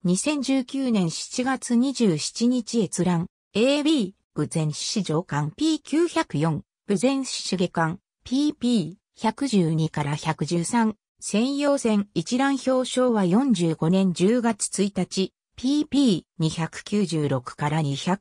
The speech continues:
九十七、専用線一覧表昭和五十八年三月ピー百九十三、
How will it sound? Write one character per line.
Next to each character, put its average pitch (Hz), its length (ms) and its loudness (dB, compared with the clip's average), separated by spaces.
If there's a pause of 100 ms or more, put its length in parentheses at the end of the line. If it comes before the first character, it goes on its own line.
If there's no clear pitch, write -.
九 247 220 0
十 185 240 2
七、 170 380 0 (200)
専 254 280 0
用 254 180 2
線 262 380 0
一 247 200 0
覧 202 200 4
表 254 280 0
昭 262 280 -2
和 262 160 0
五 185 160 2
十 202 180 2
八 277 320 -4
年 240 240 2
三 247 300 0
月 - 340 -2
ピ 220 220 2
ー - 20 0
百 - 380 -6
九 294 240 -2
十 202 240 0
三、 139 320 -2